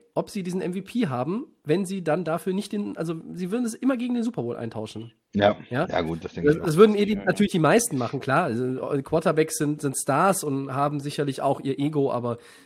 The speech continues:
Speaker 1: ähm, ich glaube, äh, diese beiden sind Paradebeispiele dafür. Ähm,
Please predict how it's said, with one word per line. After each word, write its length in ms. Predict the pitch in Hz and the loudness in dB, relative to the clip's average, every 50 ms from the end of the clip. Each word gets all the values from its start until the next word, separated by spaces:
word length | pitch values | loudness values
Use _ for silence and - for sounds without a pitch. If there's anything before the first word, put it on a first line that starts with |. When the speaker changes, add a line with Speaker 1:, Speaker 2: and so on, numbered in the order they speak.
| _ - | _ -10
Speaker 1:
ähm, 460 | 135 120 120 120 117 117 117 - - - | -8 -6 -6 -4 -6 -6 -8 -10 -12 -16
ich 120 | 110 - | -16 -12
glaube, 420 | - 127 127 131 127 123 120 120 - - - - | -8 -4 -4 -2 -2 -2 -4 -6 -8 -14 -18 -18
äh, 420 | - - - - - - - - | -16 -14 -14 -12 -12 -12 -12 -12
diese 280 | 151 139 135 147 156 147 | -12 -12 -10 -10 -8 -4
beiden 340 | 127 123 131 143 147 143 | -4 -2 0 0 0 0
sind 340 | 131 127 131 131 127 127 127 - - - - - - - - - | 0 0 -2 -2 -2 -4 -8 -12 -16 -16 -16 -18 -20 -18 -14 -8
Paradebeispiele 720 | - 131 127 139 156 160 139 120 117 113 - 127 113 113 | -8 -4 2 2 2 2 2 0 0 -2 -4 -6 -6 -6
dafür. 360 | 110 110 - - 123 117 113 110 - - - _ _ _ _ _ - | -6 -8 -8 -8 -8 -6 -8 -8 -12 -20 -20 _ _ _ _ _ -14
Ähm, 480 | 120 113 113 113 110 113 - 127 131 | -10 -8 -8 -6 -6 -8 -8 -10 -12